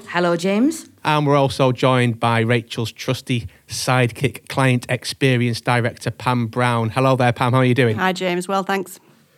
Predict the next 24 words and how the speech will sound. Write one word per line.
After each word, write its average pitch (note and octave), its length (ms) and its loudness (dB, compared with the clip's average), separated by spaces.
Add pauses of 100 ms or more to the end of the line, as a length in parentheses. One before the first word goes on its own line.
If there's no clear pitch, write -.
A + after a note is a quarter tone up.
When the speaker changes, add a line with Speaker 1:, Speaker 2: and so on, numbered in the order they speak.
(160)
Speaker 2:
Now, E3 140 0
we've F#3 80 0
got C4 120 2
a B3 40 -2
very, C#4+ 240 2
very A#3+ 300 2
special - 340 -2
guest G#2+ 300 -8
with C#3+ 100 0
a C#3 60 2
very F3 340 0
diverse B2 800 0
C A2+ 300 -2
V G#2+ 400 -6
in C#3+ 240 4
the C#3 60 4
shape D3 420 0
of C#3 260 2
Richard C#3+ 400 0
Miller. D3 240 4
Richard's E3 380 0
an - 240 0
equity D3 400 0
partner C3 480 2